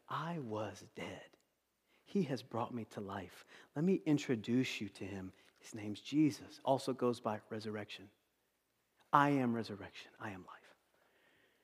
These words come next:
How beautiful, man. This is not just some story that happened and Jesus is amazing. This is something that happened and Jesus is amazing.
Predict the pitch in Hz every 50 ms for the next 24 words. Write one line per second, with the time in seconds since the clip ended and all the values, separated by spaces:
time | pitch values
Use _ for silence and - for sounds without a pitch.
0 | _ _ _ _ _ _ _ - 175 160 151 156 160 180 185 185 165 143 - -
1 | 101 98 104 120 139 170 175 - 214 190 165 170 160 165 160 - - 170 143 -
2 | - 135 120 - - 143 135 127 120 110 104 127 127 127 - - 127 113 107 107
3 | 110 117 117 113 107 - 113 98 104 98 95 95 98 95 92 87 98 107 _ _
4 | _ _ _ _ _ _ _ _ _ _ _ _ _ _ _ 156 - 196 175 -
5 | - 170 151 147 139 127 120 113 107 123 127 127 - 135 120 - - - - -
6 | - - 131 120 110 156 190 175 156 151 135 185 185 151 147 147 156 175 185 165
7 | 123 113 101 101 95